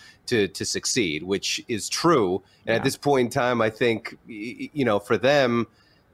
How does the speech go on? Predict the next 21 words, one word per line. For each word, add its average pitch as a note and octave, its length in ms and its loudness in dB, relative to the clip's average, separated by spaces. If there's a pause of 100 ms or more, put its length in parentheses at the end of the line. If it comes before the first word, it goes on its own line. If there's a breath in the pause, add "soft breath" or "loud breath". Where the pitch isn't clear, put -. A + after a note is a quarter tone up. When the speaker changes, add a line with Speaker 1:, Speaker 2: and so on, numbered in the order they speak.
(140)
Speaker 1:
you D3+ 120 0
gotta D#3+ 240 4
learn D3 260 4
from B2+ 260 0
it. - 140 -4
You A2 160 -4
gotta B2+ 240 4
move B2+ 340 4
forth, C#3 360 0
because A2+ 280 0
otherwise A2+ 520 2
this A2+ 100 -8
is B2+ 80 -8
gonna A#2+ 160 -2
be A2+ 100 0
the G2 60 -2
same B2 460 0
movie A#2 400 2
that G2 200 -2
we've A2 200 -4
watched G#2+ 340 0